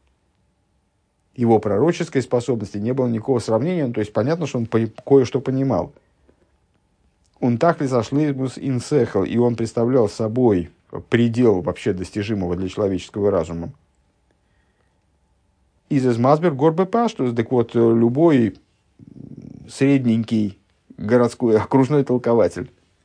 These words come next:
районный толкователь, он объясняет подобную вещь очень запросто.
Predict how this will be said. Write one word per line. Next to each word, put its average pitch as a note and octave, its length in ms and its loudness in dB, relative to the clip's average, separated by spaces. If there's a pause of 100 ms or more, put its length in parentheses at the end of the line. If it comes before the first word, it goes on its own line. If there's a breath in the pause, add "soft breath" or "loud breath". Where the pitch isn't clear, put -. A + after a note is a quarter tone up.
(140)
районный C#3+ 500 4
толкователь, A#2+ 580 0 (1040 soft breath)
он D#3+ 180 4
объясняет B2+ 680 0
подобную A#2+ 480 0
вещь F#2+ 280 -4
очень E3 240 -4
запросто. F#3+ 560 -4